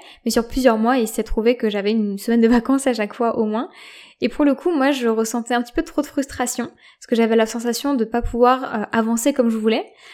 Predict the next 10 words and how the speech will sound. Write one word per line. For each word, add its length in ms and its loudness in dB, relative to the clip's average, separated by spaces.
Par 180 -2
contre, 280 -4
je 80 -2
sais 200 -2
que 460 0
avoir 320 2
une 120 0
semaine 300 0
ou 100 4
deux, 240 2